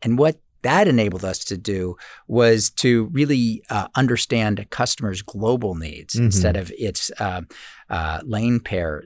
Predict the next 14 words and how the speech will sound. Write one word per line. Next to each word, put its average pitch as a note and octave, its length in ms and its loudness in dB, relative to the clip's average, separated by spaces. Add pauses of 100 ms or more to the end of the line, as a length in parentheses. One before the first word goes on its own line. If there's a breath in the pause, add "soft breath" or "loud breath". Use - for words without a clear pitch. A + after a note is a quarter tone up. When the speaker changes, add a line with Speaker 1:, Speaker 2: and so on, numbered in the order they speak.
Speaker 1:
needs, D#2 520 -8
and, F#2 420 -6
uh, F2+ 320 -6
to - 140 -4
procure F#2 560 -4
on F#2+ 180 -6
that F#2 200 -10
type F2+ 180 -8
of E2+ 120 -12
basis. F2+ 600 -10
Speaker 2:
Yeah, B2+ 160 4
becoming C3+ 340 4
less G#2 220 4
transactional, E2+ 840 0